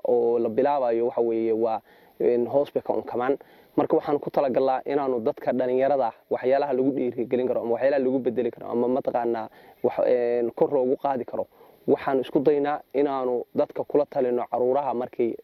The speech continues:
ay noqdaan ilaa saddex jir, afar jir, shan jir, lix jir, in baadiye loo dhigo. Talooyinka aan ku darno waxaa ka mid ah in miyiga loo dhigo.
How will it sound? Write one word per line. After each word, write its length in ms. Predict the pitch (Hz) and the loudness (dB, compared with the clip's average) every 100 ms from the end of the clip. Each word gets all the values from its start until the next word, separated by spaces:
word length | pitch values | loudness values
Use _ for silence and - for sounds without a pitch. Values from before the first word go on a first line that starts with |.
| - - | -6 0
ay 460 | 120 117 - - - | 2 2 -2 -6 -2
noqdaan 440 | 131 123 139 123 | -2 0 0 0
ilaa 160 | 120 120 | 0 -2
saddex 280 | - 113 110 | -2 -2 0
jir, 100 | 127 123 | 0 0
afar 220 | - 120 110 | -2 -2 2
jir, 120 | 123 | 0
shan 260 | - 123 120 | 0 -2 0
jir, 140 | 139 - - - - | -2 -4 -20 -12 -4
lix 180 | 123 120 | -2 2
jir, 140 | 151 - - - - - | 2 2 -8 -20 -8 2
in 160 | 143 120 | 2 2
baadiye 340 | 131 120 139 | 0 2 2
loo 180 | 131 120 | 2 0
dhigo. 160 | 101 - - _ _ - - | -2 -6 -18 _ _ -18 0
Talooyinka 480 | 139 156 147 - - | 4 4 2 0 -2
aan 140 | 123 | 0
ku 100 | - | 0
darno 180 | 135 135 | 0 -2
waxaa 120 | - | -4
ka 60 | 143 | 0
mid 120 | 135 | 2
ah 20 | 131 | 2
in 120 | 135 | 2
miyiga 280 | 139 135 123 | 2 2 2
loo 180 | 127 135 | 2 2
dhigo. 200 | 131 | 0